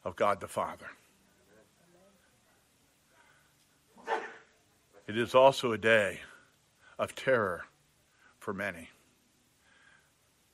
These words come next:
The question is, not do we get kind of lip service, but is the God who we rest in the God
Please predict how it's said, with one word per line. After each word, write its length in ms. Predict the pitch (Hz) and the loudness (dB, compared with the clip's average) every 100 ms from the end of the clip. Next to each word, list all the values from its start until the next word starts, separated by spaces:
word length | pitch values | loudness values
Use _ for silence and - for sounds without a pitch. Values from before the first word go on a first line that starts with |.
| _ _ _ _ _ | _ _ _ _ _
The 60 | - | -10
question 520 | - 196 - - 185 | 4 4 4 -2 -2
is, 560 | 170 113 - - - - _ _ _ _ - - - - - | -2 -4 -8 -12 -12 -16 _ _ _ _ -20 -20 -20 -20 -4
not 240 | 220 190 147 _ _ _ - - - | -4 -4 -8 _ _ _ -20 -18 -10
do 80 | |
we 80 | 165 | -4
get 160 | 156 160 | -4 -4
kind 180 | 160 123 | -4 -6
of 120 | 107 | -4
lip 180 | 123 - | -6 -6
service, 680 | - 95 85 - - - - - - _ - - - _ _ _ | -12 -12 -12 -20 -20 -20 -20 -20 -20 _ -20 -20 -20 _ _ _
but 140 | 139 | -4
is 160 | 147 - | -2 -4
the 80 | 135 | -6
God 580 | - 151 208 233 240 - - - - - - | -2 0 0 -4 -6 -8 -16 -20 -20 -20 -8
who 180 | 185 | -4
we 180 | 165 151 | -2 -2
rest 480 | 110 123 135 - - | 2 2 2 -4 -8
in 160 | 87 - - _ _ _ _ _ _ _ _ _ _ - - - - - - _ | -14 -16 -20 _ _ _ _ _ _ _ _ _ _ -20 -20 -20 -20 -20 -20 _
the 80 | - | -2
God 520 | 139 135 143 131 | 2 2 2 0